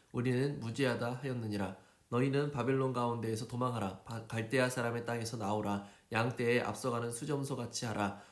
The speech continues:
보라, 내가 큰 민족의 무리를 북쪽에서 올라오게 하여 바벨론을 대항하게 하리니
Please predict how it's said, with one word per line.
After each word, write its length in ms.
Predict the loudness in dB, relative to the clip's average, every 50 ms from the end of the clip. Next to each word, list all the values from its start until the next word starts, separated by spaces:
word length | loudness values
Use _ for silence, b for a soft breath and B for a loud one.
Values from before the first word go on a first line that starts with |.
| B B
보라, 240 | -4 2 4 4 4
내가 320 | 4 4 2 2 2 0 0
큰 160 | -2 0 0
민족의 380 | 0 0 0 0 0 2 0
무리를 340 | 0 0 0 0 2 0 0
북쪽에서 500 | 0 -4 -6 -4 -4 -2 -2 -2 -2 0
올라오게 400 | 0 2 2 2 2 2 0 -2
하여 420 | -2 -2 0 0 -2 -2 -4 B B B B B B B B B B B B
바벨론을 680 | 0 2 2 4 4 4 2 2 2 0 0 0 -2
대항하게 560 | -2 -2 -2 0 0 0 -2 -2 -2 -2 -2
하리니 460 | -2 -2 -2 -2 -2 -2 -2 -4 -6